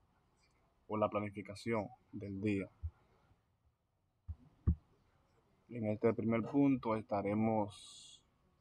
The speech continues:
navegando por una página que para mí es la favorita, o mi favorita, en, en este caso,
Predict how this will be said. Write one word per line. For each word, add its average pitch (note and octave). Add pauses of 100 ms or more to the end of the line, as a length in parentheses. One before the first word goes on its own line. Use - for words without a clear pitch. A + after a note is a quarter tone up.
(580)
navegando A2
por G2
una G#2+
página A2+
que G#2+
para G2
mí G2+
es G2+ (120)
la G#2
favorita, G#2 (140)
o G#2
mi G#2+
favorita, G2+ (1600)
en, G#2+
en G2+
este G2+
caso, -